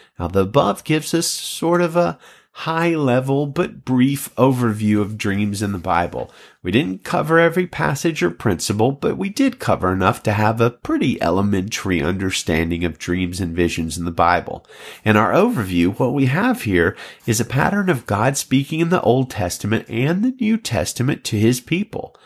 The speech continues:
It's obviously not a frequent, regular occurrence, but rather a rare and special happening. Tomorrow during the show, we will go deeper into our primary question, does God still speak to people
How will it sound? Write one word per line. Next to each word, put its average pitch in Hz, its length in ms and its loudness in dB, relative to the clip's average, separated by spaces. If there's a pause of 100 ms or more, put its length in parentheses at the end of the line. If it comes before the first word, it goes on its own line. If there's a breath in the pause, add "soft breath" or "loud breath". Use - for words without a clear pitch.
(260 loud breath)
It's - 160 0
obviously 110 500 2
not 120 220 4
a 156 40 0
frequent, - 840 -2
regular 113 720 0
occurrence, 90 600 -2
but - 240 -4
rather 208 380 0
a 165 80 2
rare 123 500 0
and 117 180 -2
special 107 540 -2
happening. 98 640 -4 (200)
Tomorrow 90 420 2
during 107 220 4
the 120 60 2
show, 92 240 0
we 101 200 -4
will 80 140 -6
go 82 180 2
deeper 92 480 -2
into 92 320 -2
our 90 160 2
primary 120 640 0
question, - 480 -2
does 107 180 -4
God 64 300 -6
still 69 320 -4
speak - 340 -8
to - 60 -12
people 87 480 -4